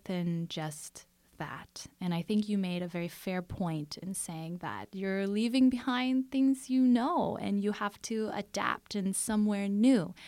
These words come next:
And that can look like food, that can look like vernacular, that can just be language, education systems, everything. And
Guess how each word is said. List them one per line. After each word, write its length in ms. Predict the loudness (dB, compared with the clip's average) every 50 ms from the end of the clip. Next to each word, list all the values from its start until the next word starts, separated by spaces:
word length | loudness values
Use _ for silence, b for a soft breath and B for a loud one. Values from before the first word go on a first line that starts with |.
| B B B B B B -2
And 160 | 0 2 2
that 160 | 0 0 -2
can 220 | -2 -2 -2 0 0
look 200 | -2 -4 -6 -6
like 320 | -6 -4 -6 -6 -8 -12
food, 640 | -16 -20 -8 -4 -2 0 2 2 0 0 -2 -4
that 180 | -6 -8 -8 -10
can 280 | -12 -10 -6 -6 -6 -6
look 240 | -6 -8 -12 -14 -12
like 300 | -10 -10 -8 -8 -10 -12 _ _ _ _ -14 -10
vernacular, 800 | -8 -6 -6 -6 -6 -6 -6 -4 -2 -2 0 0 -2 -2 -4 -4
that 200 | -4 -6 -8 -8
can 140 | -8 -10 -8
just 340 | -8 -8 -8 -10 -10 -10 _
be 360 | -10 -8 -6 -6 -8 -8 -10 -14 -18 -18 -12 -8
language, 420 | -4 -2 -2 0 -2 -2 -4 -4
education 480 | -6 -8 -10 -8 -6 -6 -4 -4 -6 -6
systems, 480 | -6 -6 -8 -8 -8 -8 -8 -8 -10 -6 -2
everything. 580 | -2 -2 -2 -2 -2 -4 -4 -4 -6 -10 -12 -12 -14 _ B B B B B B B B B B B B B _ _ _
And 580 | 0 2 4 4 4 4 4 2 0 0 -2